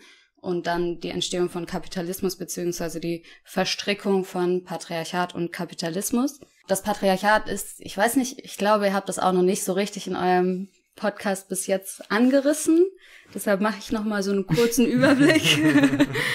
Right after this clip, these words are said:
Genau, das Patriarchat entstand ja ziemlich gewaltvoll mit Frauenraub, Vergewaltigung,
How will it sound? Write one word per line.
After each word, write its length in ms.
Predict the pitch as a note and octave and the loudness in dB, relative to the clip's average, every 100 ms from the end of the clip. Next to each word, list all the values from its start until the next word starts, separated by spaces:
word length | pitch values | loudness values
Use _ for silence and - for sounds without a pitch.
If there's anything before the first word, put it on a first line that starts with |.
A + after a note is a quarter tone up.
| - - - - - - | -4 -8 -10 -14 -16 -4
Genau, 220 | G3+ G3 | 2 4
das 160 | F#3+ - | 2 0
Patriarchat 580 | - G#3+ G3 G#3+ A3+ | 0 2 2 2 0
entstand 480 | G3+ F#3+ - G#3 A#3 | 0 -2 0 2 2
ja 160 | B3 A3+ | 2 0
ziemlich 400 | - A3+ A3+ - | 0 0 0 -2
gewaltvoll 840 | F3 E3+ F3 G#3+ A3+ A#3 A3 G#3+ | -2 2 4 4 0 0 2 4
mit 540 | G#3 F#3 F#3 - - - _ _ _ | 4 2 0 -6 -16 -16 _ _ _
Frauenraub, 1700 | - - F#3 F#3+ F#3+ F#3+ F#3 F#3 F#3 - _ F#3 F3 F3+ F3+ F3+ - - | -20 -4 2 4 4 2 4 2 -2 -8 _ -6 2 4 4 0 -6 -20
Vergewaltigung, 1200 | - F3+ F3 E3+ F3 F3+ F#3 E3+ F3 E3+ F3 | -8 -6 -2 2 2 2 -2 -4 -2 -2 -4